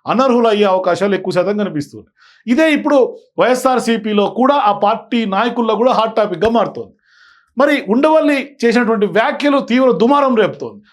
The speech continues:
ఒకసారి ఆలోచించాల్సిందే అని కూడా కొందరు రాజకీయ పండితులు అంటూ ఉన్నారు. ఇక ఈ కేసులోనే కాదు, ఇప్పుడు లిక్కర్ కేసులో కూడా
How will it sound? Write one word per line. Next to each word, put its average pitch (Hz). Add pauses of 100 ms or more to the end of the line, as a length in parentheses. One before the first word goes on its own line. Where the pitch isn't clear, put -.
ఒకసారి 233
ఆలోచించాల్సిందే 240
అని 214
కూడా 247
కొందరు 220
రాజకీయ 208 (320)
పండితులు 233
అంటూ 214
ఉన్నారు. 143 (240)
ఇక 269 (180)
ఈ 285
కేసులోనే 285
కాదు, 233
ఇప్పుడు 214
లిక్కర్ 196
కేసులో 226
కూడా 220